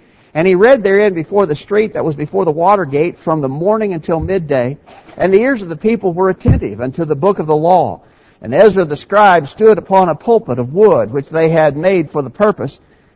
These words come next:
And Ezra opened the book in the sight of all the people, for he was above all the people. And when he opened it, all the people stood up."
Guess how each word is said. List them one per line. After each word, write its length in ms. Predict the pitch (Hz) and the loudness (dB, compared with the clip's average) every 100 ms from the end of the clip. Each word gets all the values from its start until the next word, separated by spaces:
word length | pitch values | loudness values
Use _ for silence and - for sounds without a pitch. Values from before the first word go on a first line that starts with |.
| - | -10
And 120 | 120 | 2
Ezra 320 | 185 160 156 | 2 4 4
opened 360 | 175 214 175 147 | 4 4 2 -4
the 40 | |
book 260 | 143 175 165 | 0 0 0
in 80 | |
the 100 | 139 | -8
sight 260 | 139 185 180 | -2 0 0
of 60 | 165 | 2
all 140 | 175 | 2
the 60 | 143 | 0
people, 360 | 190 190 131 | -2 -2 -4
for 160 | 127 147 | -4 -2
he 120 | 160 | -2
was 160 | 160 143 | -2 -4
above 320 | 135 180 190 | -2 0 2
all 140 | 160 | 2
the 80 | 147 | -2
people. 340 | - 156 147 | -4 -4 -2
And 180 | 135 127 | -2 -4
when 160 | 147 160 | -6 -4
he 140 | 156 | -2
opened 380 | - 190 151 131 | 0 0 -2 -4
it, 180 | 131 - _ _ _ | -4 -6 _ _ _
all 220 | 180 180 | 2 2
the 100 | 147 | 0
people 600 | - - 170 147 117 113 _ | -6 -6 -6 -6 -8 -10 _
stood 420 | - - 165 147 | -20 -4 0 0
up." 480 | 131 139 123 - _ | 0 -2 -2 -4 _